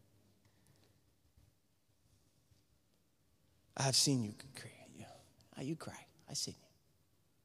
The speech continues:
That's God saying, "I see you." King talk. And I will add years.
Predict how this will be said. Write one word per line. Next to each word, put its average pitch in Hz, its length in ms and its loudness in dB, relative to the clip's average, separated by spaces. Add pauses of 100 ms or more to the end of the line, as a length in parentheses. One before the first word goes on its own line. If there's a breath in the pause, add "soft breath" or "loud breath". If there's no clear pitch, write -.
(1900 soft breath)
That's 127 180 0
God - 220 -2
saying, 101 300 -2 (2000)
"I - 100 -16
see - 200 -2
you." - 180 -18 (1400)
King 107 220 0
talk. - 340 -12 (3000)
And 156 120 8
I 165 60 10
will 170 180 8
add 160 220 4
years. 127 520 4